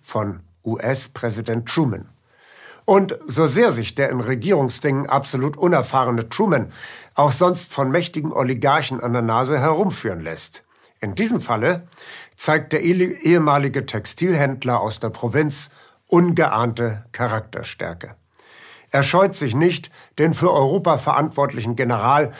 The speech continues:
und Kriegshelden Dwight D. Eisenhower öffentlich zu tadeln für seine judenfeindliche Obstruktion der Potsdamer Beschlüsse.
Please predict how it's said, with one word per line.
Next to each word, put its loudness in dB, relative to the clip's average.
und -2
Kriegshelden -4
Dwight 0
D. -2
Eisenhower 2
öffentlich 0
zu -2
tadeln 0
für -4
seine 0
judenfeindliche 0
Obstruktion -2
der -2
Potsdamer -2
Beschlüsse. -6